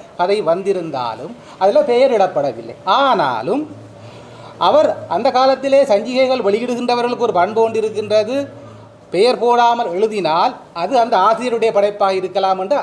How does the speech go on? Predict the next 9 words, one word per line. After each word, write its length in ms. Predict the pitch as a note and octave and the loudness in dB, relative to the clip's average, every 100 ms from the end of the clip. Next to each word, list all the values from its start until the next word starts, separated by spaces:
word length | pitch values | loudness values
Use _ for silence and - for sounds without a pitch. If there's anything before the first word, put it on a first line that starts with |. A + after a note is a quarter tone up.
| G#3 | -4
இவர் 200 | F#3 G3+ | -2 0
சொல்கின்றார். 500 | B3+ A3 E3+ A2+ - - - - - | 0 -4 -10 -14 -20 -20 -20 -20 -14
அப்-, 360 | F3+ F3 F3 A3+ | -8 -8 -6 -4
அந்த 300 | G#3+ A#3+ C#4+ | -2 0 2
அடிப்படையிலே 680 | C4 A#3+ A#3+ A3 G3+ G#3 C4 | 0 0 0 0 0 2 2
அ-, 160 | G#3+ | 2
அவராக 420 | A3 G3 A3 G#3+ G3 | 2 2 4 4 2
இருக்கலாம் 400 | F#3+ F#3+ F#3 E3+ | 0 0 0 -2
என்றும், 400 | C#3 C3+ - | -6 -8 -10